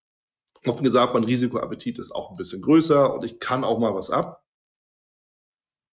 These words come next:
Ich verdoppel also den Risikobetrag von tausend auf zweitausend. Ansonsten mache ich mal nur hundert Trades und der Markt macht das schon. Und das habe ich auch hier natürlich,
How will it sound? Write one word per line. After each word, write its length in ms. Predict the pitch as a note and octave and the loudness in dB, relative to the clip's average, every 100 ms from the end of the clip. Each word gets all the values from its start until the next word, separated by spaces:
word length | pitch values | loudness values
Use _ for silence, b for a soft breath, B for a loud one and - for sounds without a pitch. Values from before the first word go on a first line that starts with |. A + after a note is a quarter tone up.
| _ _ - | _ _ -4
Ich 120 | C#3 | 0
verdoppel 400 | - A#2+ A#2+ C3+ | 0 2 2 2
also 240 | - G#2 | 0 -2
den 120 | G#2 A2 | -2 0
Risikobetrag 840 | D#3 D3 A#2 F#2+ - F2+ F#2 - _ _ _ _ _ _ _ _ _ - _ | 2 2 0 -4 -4 -4 -4 -10 _ _ _ _ _ _ _ _ _ -20 _
von 180 | E3 - | -2 0
tausend 360 | G2 G#2 G#2+ | 2 2 0
auf 140 | - - | -6 -10
zweitausend. 760 | - G#2+ A2+ F2 F2+ G#2+ - B B B B B | -4 -2 -2 -4 -4 -6 -8 B B B B B
Ansonsten 380 | B2 D#3 D#3 C3 | 4 4 4 2
mache 120 | A#2+ | 4
ich 40 | |
mal 140 | G#2+ A2 | 6 6
nur 100 | G#2 | 6
hundert 300 | A2 G2 - | 4 2 2
Trades 760 | B2 B2 A#2+ - - - _ _ | 2 4 2 -2 -14 -16 _ _
und 340 | - G#2 G#2 G2+ | 0 0 0 -2
der 100 | F#2+ | -4
Markt 360 | E2+ F2 - | -4 -6 -8
macht 180 | E2+ - | -16 -18
das 80 | - | -18
schon. 320 | - - - _ | -16 -16 -18 _
Und 160 | D#3 | -6
das 160 | E3 - | -4 -2
habe 140 | G2+ | -4
ich 100 | - | -4
auch 120 | - - | -12 -2
hier 320 | C3+ D3+ - _ _ | 0 0 -6 _ _
natürlich, 460 | - A2 G#2+ G#2+ | -4 0 0 -2